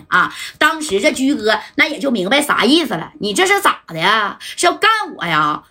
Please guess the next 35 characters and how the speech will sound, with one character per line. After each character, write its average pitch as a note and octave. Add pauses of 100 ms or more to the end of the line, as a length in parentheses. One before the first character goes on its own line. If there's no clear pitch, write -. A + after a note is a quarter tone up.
啊！ C4 (200)
你 F#3
说 A#3+
这 C#4+
驹 C#4+
哥 B3
当 B3
时 B3
都 A#3
笑 C4
了， - (520)
哼， - (1400)
怎 F3
么 E3
的， G#3 (340)
万 G#3
老 F3
爷 D#3
子， F3 (540)
思 D#4
思 B3+
把 B3
小 G3+
微 B3+
冲 B3+ (160)
是 -
想 G#3
把 G#3+
我 B3+
打 F3+
成 A#3
蜂 B3+
窝 A#3+
煤 F#3+
吗？ C4